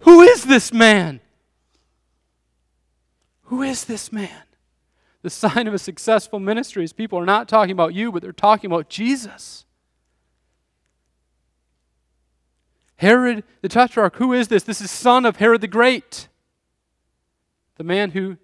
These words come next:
tried to have young Jesus killed. This is his son, the one who beheaded John the Baptist. And he gets rumors, and who is this person that's doing all these amazing things? Who is this person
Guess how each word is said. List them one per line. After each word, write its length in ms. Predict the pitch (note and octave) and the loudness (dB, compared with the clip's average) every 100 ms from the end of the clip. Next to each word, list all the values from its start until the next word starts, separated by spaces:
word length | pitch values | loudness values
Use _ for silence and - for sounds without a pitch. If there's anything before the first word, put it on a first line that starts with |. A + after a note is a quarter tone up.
| _ | _
tried 220 | - F3+ | -4 -2
to 80 | F3+ | -2
have 280 | E3 F3+ D#3 _ _ _ _ _ _ _ _ _ _ _ _ _ _ | -4 -4 -6 _ _ _ _ _ _ _ _ _ _ _ _ _ _
young 320 | C#3 E3+ E3+ | -4 -4 -4
Jesus 400 | - E3+ E3 D#3+ | -8 -12 -10 -14
killed. 420 | - G3 F3 A#2+ _ _ _ _ _ _ _ _ _ _ _ _ _ _ _ _ _ | -12 -12 -12 -18 _ _ _ _ _ _ _ _ _ _ _ _ _ _ _ _ _
This 200 | D3+ - | -10 -10
is 120 | F3 | -10
his 160 | F3+ D3+ | -8 -8
son, 520 | - A3+ A3 C#3 A2 _ _ | -8 -6 -6 -6 -10 _ _
the 120 | D3+ D#3+ | -4 -2
one 260 | F3+ F3+ | 0 -2
who 180 | D#3+ D#3+ | -4 -10
beheaded 760 | - E3 - G#3+ G3+ E3+ D#3 - _ | -10 -12 -6 -4 -2 -2 -6 -16 _
John 300 | D3 F3+ F3+ | -2 0 -2
the 80 | D#3+ | 0
Baptist. 400 | F#3+ A3 C#3+ - | 0 0 -6 -14
And 100 | D3+ - _ | -16 -20 _
he 160 | B3+ | -2
gets 300 | B3+ G3+ - - _ | 0 -2 -4 -20 _
rumors, 480 | D3+ G#3+ B3+ F#3 D3+ | -4 -2 0 -2 -2
and 120 | D#3 - _ | -8 -10 _
who 140 | B3+ C#4 | 0 0
is 120 | A3 | 0
this 140 | G#3 | -4
person 320 | - A3 G#3 | 0 0 0
that's 200 | G3 F3+ - _ | -6 -6 -12 _
doing 220 | A3+ A#3 | -6 -6
all 240 | F#3 G#3 G#3 | -2 -2 0
these 220 | G#3 - _ - | -2 -8 _ -8
amazing 300 | G3+ G3+ F#3 | -4 -4 -4
things? 200 | G3+ - | -8 -4
Who 160 | A#3+ | -2
is 220 | C#4 G3+ - - _ | 0 -2 -10 -20 _
this 260 | F#3+ - - _ | 0 0 -8 _
person 380 | A3+ A#3+ G#3+ | 0 0 -4